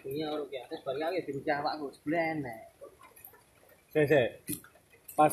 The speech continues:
Speaker 2: kowe nguruki awakmu kuwi, kowe sakdurunge krasa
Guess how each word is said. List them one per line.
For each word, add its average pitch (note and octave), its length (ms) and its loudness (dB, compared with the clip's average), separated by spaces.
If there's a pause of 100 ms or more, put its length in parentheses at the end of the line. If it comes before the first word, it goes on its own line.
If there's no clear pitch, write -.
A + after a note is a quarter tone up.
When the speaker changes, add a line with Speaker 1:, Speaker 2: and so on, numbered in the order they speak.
Speaker 2:
kowe E3 160 8
nguruki E3 640 6
awakmu D3 640 2
kuwi, D#3+ 280 4 (680)
kowe G3 160 6
sakdurunge D#3+ 400 0
krasa E3+ 240 4